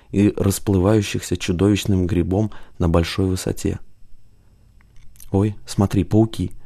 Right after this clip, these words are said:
Тая тронула Ивана за ногу. По черной земле неслась колонна пауков,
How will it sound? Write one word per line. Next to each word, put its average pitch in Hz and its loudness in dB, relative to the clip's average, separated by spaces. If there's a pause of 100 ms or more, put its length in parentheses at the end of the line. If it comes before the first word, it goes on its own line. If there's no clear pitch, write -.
(400)
Тая 92 6
тронула 98 4
Ивана 87 4
за 85 2
ногу. 82 -4 (1700)
По 90 4
черной 92 4
земле 87 4
неслась 98 2
колонна 92 2
пауков, 90 -2